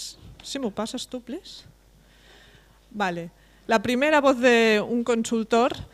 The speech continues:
dice: "Soy consultor de un aula con más de setenta estudiantes y me resulta prácticamente inviable poder dar un feedback individualizado en cada pec del curso. Con la nota ya tienen una orientación".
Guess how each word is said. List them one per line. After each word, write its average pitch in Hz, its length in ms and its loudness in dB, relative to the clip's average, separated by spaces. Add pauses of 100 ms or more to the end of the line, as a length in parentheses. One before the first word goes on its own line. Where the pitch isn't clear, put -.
(240)
dice: 220 360 0
"Soy 285 180 4
consultor 277 480 2
de 220 220 0
un 233 160 0
aula 220 340 4
con 202 160 0
más 233 160 0
de 294 80 0
setenta 233 320 -2
estudiantes 262 880 -2
y 262 100 0
me 240 120 4
resulta 262 480 0
prácticamente 247 720 0
inviable 226 580 0 (340)
poder 233 300 2
dar 240 200 2
un 226 120 0
feedback 226 480 -2
individualizado 220 1000 0 (320)
en 214 140 0
cada 226 260 4
pec 220 160 0
del 220 180 2
curso. 170 480 -4 (160)
Con 214 160 2
la 202 100 6
nota 254 400 4
ya 220 180 4
tienen 226 220 -2
una 208 140 -6
orientación". 185 680 -8